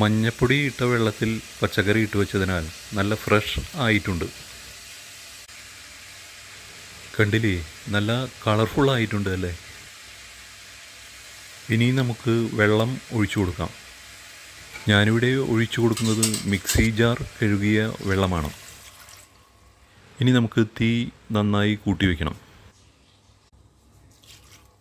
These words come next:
ഇപ്പോൾ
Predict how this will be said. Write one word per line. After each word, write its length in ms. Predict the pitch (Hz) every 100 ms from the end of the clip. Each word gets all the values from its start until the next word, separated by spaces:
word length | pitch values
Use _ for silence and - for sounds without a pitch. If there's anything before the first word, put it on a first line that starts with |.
| _ _ _ _ _ - - - _ - _ _ _ _ _ _ - - - - - 110
ഇപ്പോൾ 240 | -